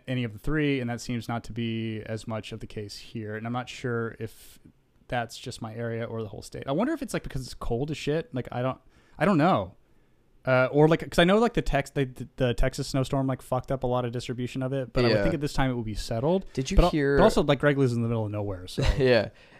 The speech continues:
Speaker 2: Did you hear about how the U S invested in some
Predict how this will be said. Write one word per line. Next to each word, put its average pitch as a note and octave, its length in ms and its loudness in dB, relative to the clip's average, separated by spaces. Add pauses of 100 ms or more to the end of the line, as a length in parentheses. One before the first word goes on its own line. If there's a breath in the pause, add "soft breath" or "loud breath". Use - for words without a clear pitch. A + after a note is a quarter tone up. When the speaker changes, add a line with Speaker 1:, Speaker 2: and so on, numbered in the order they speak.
Speaker 2:
Did D3+ 180 2
you G#3 140 2
hear E3+ 640 6
about B2 540 8 (120)
how C#3+ 200 0
the C3 100 -2
U B2+ 220 4
S C3 200 6
invested A#2+ 480 -2
in A2 220 -6
some A2 480 -2